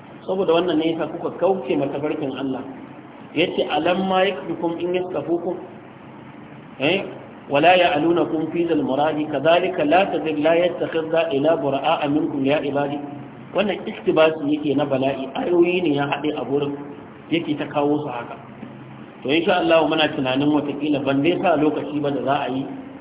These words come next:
amma muna tunanin komi a nan garin ko kuma in koma Sokoto mu sake littafin. Da izinin Allah, amma dai insha Allah za mu yi shi akan tsarin awa ɗaya ɗaya,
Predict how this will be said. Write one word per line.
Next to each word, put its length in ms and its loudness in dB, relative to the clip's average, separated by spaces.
amma 280 4
muna 280 4
tunanin 640 0
komi 400 6
a 140 -4
nan 180 0
garin 240 0
ko 140 -4
kuma 260 -4
in 140 -4
koma 260 -2
Sokoto 400 -4
mu 160 -6
sake 240 2
littafin. 500 2
Da 60 -8
izinin 440 -2
Allah, 340 -2
amma 240 0
dai 140 -2
insha 240 0
Allah 320 -2
za 160 0
mu 80 0
yi 240 0
shi 60 -4
akan 420 -4
tsarin 420 -4
awa 340 2
ɗaya 180 0
ɗaya, 180 2